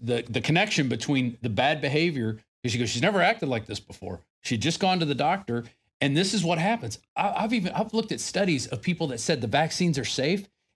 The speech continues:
And in the epilogue, the doctor writes, "I've taken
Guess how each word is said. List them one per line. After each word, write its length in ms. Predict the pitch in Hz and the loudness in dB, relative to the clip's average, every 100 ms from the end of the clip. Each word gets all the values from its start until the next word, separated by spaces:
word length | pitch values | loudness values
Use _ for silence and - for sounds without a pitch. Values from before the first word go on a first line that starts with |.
| - | 0
And 100 | 160 | 2
in 60 | |
the 180 | 160 147 - | 2 2 0
epilogue, 520 | 175 185 147 120 104 - - | 0 0 2 0 -2 -6 -4
the 60 | |
doctor 360 | 135 165 175 170 | 0 0 2 0
writes, 320 | 165 156 - - | 2 2 0 0
"I've 200 | 160 170 | 0 2
taken 500 | 190 165 139 113 | 2 2 0 -2